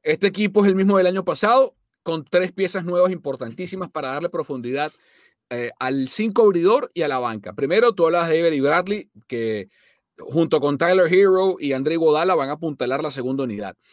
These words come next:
Eh, pero este equipo debería abrir, en mi opinión, con Jimmy Butler, con Dragic, Adebayo, Duncan Robinson o Hero. A mí me gusta más Hero viniendo de la banca,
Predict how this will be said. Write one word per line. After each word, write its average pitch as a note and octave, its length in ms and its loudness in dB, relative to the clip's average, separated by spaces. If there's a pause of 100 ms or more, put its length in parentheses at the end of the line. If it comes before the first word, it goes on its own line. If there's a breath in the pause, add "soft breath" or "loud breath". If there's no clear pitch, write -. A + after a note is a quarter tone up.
(320 soft breath)
Eh, B2 240 -6
pero C#3+ 140 -2
este F3+ 100 -2
equipo G3 220 0
debería E3+ 360 4
abrir, F3 220 4
en C3 80 -2
mi B2+ 60 -2
opinión, C#3 320 -4
con B2+ 180 -2
Jimmy D#3 200 -2
Butler, G3+ 420 -2
con A#2+ 180 -6
Dragic, G3+ 480 0 (300 soft breath)
Adebayo, E3+ 720 2 (220)
Duncan F#3+ 440 0
Robinson G#3+ 600 2
o C#3+ 200 2
Hero. A#3 440 0 (140)
A A2+ 60 -8
mí C3 80 -6
me D#3 80 -2
gusta F3+ 240 0
más E3+ 160 -6
Hero F3+ 160 0
viniendo D#3 300 -2
de D#3 80 2
la B2+ 80 -4
banca, F#3 380 -2